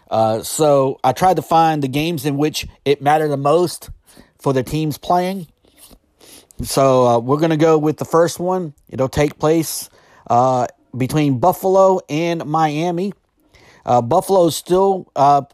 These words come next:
playing for that number two seed along with Pittsburgh. A Buffalo win secures the number two seed, uh, or a Pittsburgh loss to Cleveland secures that number two seed.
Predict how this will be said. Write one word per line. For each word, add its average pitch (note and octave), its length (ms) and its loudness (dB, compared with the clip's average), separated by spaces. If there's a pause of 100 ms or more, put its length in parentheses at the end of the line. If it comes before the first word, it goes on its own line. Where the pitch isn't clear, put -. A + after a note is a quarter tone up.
(220)
playing F3+ 220 0
for E3+ 60 -2
that D#3+ 160 0
number E3 220 -2
two F#3+ 200 -6
seed E3 360 -2
along D#3 280 0
with D3+ 180 -4
Pittsburgh. D3 520 -2
A B2+ 60 0
Buffalo D3 360 0
win D#3+ 300 -2
secures E3 420 -4
the D3+ 60 -6
number D3 220 -4
two E3 220 -2
seed, E3+ 420 -4 (440)
uh, A2+ 300 2
or D3+ 160 4
a C3+ 60 0
Pittsburgh E3+ 420 -2
loss D3+ 340 0
to D3 100 -8
Cleveland C#3 560 -2
secures C#3+ 400 0
that C#3+ 140 -2
number C3+ 200 -2
two B2 180 -4
seed. C3+ 340 -2